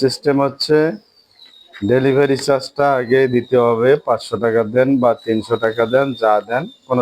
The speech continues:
সমস্যা নেই। আর আমরা সুন্দর করে প্যাকিং করে আপনাদেরকে পাঠিয়ে দেব মাত্র পাঁচ হাজার পাঁচশো টাকায়। নিতে পারবেন বারো ভোল্ট পঞ্চাশ অ্যাম্পিয়ার।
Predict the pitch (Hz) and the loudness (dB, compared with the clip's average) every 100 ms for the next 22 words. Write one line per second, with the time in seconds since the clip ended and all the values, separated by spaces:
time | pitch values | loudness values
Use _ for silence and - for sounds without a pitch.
0 | 110 113 107 - 120 160 254 277 _ _ | -2 -4 -6 -6 -2 0 0 -2 _ _
1 | _ - _ - - - - - - 117 | _ -20 _ -20 -20 -20 -20 -14 -4 0
2 | 120 120 120 143 147 - 123 123 120 127 | 0 0 0 0 -2 0 2 2 2 0
3 | 131 127 117 - 120 120 127 139 180 277 | 0 0 -2 0 0 0 0 2 2 0
4 | 277 _ _ _ _ - - - 110 120 | -4 _ _ _ _ -20 -16 -6 -4 0
5 | 127 123 120 139 147 143 120 - 123 120 | 0 0 2 2 0 0 -2 0 0 2
6 | 127 131 165 294 285 _ _ _ _ - | 2 2 0 0 -6 _ _ _ _ -20
7 | - - - 113 120 120 - 123 139 135 | -16 -16 -10 -2 0 -2 -2 0 2 0
8 | 127 120 120 123 127 147 165 127 123 - | 0 0 0 0 0 0 0 -4 -4 -4
9 | 117 117 127 139 123 113 113 120 120 151 | 0 0 0 0 -2 -4 -2 -2 0 0
10 | 214 285 - - - _ _ _ _ _ | 2 0 -2 -16 -18 _ _ _ _ _
11 | _ _ - 120 131 123 131 120 143 143 | _ _ -6 -2 0 0 0 0 0 0
12 | 120 104 123 120 117 113 147 190 | -2 0 0 0 0 0 0 0